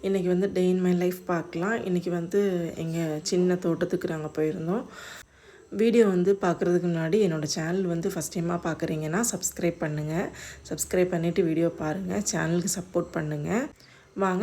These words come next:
இப்ப வீடியோ கண்டினியூ பண்ணலாம். மார்னிங் வியூ வந்து பாருங்க எப்படி இருக்குதுன்னு. நேத்திக்கு நைட் வந்து நல்லா மழையா இருந்துச்சு. விடிய விடிய மழை இருந்துச்சு. இன்னைக்கு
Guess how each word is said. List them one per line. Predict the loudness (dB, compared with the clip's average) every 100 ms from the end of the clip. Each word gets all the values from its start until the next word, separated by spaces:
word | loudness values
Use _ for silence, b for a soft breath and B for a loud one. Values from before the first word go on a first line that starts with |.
| 2
இப்ப | 4 4
வீடியோ | 4 2 0
கண்டினியூ | 0 0 -2 -4
பண்ணலாம். | -4 -2 -4 -6 -10 -20 B B B B B B 0
மார்னிங் | 4 4 4 2 4
வியூ | 4 6 6
வந்து | 4 2 -2 0
பாருங்க | 2 2 2 4 4 4
எப்படி | 6 6 6
இருக்குதுன்னு. | 2 0 0 0 0 -2 B B -2 2
நேத்திக்கு | 4 4 4 4
நைட் | 4 4
வந்து | 4 4
நல்லா | 4 4 4
மழையா | 4 4 2
இருந்துச்சு. | 2 0 -2 0 0 2
விடிய | 2 4 4
விடிய | 4 4
மழை | 4 4 2
இருந்துச்சு. | 0 -2 -2 0 0
இன்னைக்கு | -2 -4